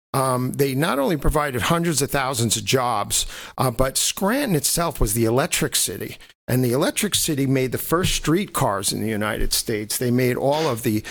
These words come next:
uh, steam trains, and it was such an essential part of our manufacturing history. Both Scranton and Wilkes-Barre have half of their populations from just ten years ago there. The average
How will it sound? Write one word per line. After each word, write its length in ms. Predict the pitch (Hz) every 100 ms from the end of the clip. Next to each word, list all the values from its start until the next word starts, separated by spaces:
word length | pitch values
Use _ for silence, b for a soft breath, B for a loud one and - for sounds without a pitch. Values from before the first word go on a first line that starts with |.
| B _
uh, 220 | - 113
steam 400 | 120 - 190 196
trains, 580 | 190 - 139 120 117 104
and 140 | 139 117
it 80 | 123
was 160 | 143 -
such 260 | 277 -
an 80 | 196
essential 480 | 117 - 170 185 135
part 420 | - - 135 127
of 120 | 107
our 80 | 101
manufacturing 920 | 107 110 117 104 135 113 - - 95
history. 480 | 95 139 - 110 - B _ _ -
Both 220 | 247 -
Scranton 600 | - - 180 190 190 151
and 140 | 135
Wilkes-Barre 720 | 131 156 - - 110 101 107 - B _ -
have 240 | 147 139 127
half 440 | - 175 190 226
of 120 | 160
their 120 | 143 135
populations 960 | - 143 127 123 123 131 - 127 101
from 180 | - 110
just 280 | 104 107 -
ten 300 | - 135 123
years 320 | 113 110 107
ago 280 | 117 110 90
there. 300 | 98 101 107 B B B
The 100 | 143
average 400 | 185 277 120